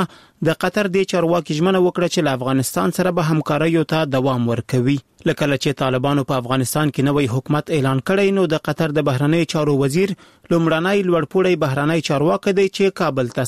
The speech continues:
سفر کوي. د طالبانو د بهرنیو چارو وزیر امیر خان متقي هم دا د لوړپوړي بهرني چارواکي لومړنی سفر یاد کړی او ویلي دي،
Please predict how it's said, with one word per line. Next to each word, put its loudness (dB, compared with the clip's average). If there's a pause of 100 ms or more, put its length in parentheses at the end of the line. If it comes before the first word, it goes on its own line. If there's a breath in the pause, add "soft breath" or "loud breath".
سفر 0 (100)
کوي. 2 (320)
د 0
طالبانو 0
د 0
بهرنیو 0
چارو 2
وزیر 0
امیر -2
خان 0
متقي -2
هم 0
دا 2
د 0
لوړپوړي 0
بهرني 0
چارواکي 0
لومړنی 0
سفر 0
یاد -4
کړی 2 (100)
او 2
ویلي 2 (140)
دي، 2